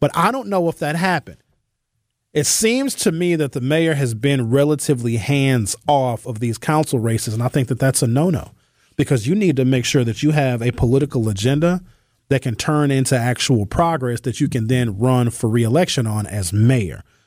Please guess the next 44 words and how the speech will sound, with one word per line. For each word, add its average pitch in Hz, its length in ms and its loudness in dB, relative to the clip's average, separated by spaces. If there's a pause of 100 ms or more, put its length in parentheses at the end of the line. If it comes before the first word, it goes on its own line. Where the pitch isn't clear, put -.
So 131 220 0
if 117 160 -4
you 120 120 0
have 156 320 2
sympathetic 135 800 -2
council 180 420 0
members 110 460 -2
that 95 160 -8
share 139 380 0
your 127 340 2
agenda 135 560 0
and 117 180 0
they 113 120 0
help 135 340 0
you, 180 120 2
they 120 120 0
get 117 240 -2
things 120 240 0
out 117 160 2
of 104 60 -8
committee, 135 360 2
they 113 140 2
help 117 240 0
you 110 80 -4
get 113 200 0 (300)
the 123 80 0
full 123 320 0
council 135 480 0
vote, 139 260 0
and 110 160 -4
you 131 60 -2
can 110 160 -4
point 151 280 0
to 147 80 2
those 113 240 0
things 120 280 0
as 104 120 -2
mayor, 147 180 2
like, 120 160 0
"Hey, 156 200 4
look 127 200 2
what 123 100 0
we 131 140 2
did. 135 260 2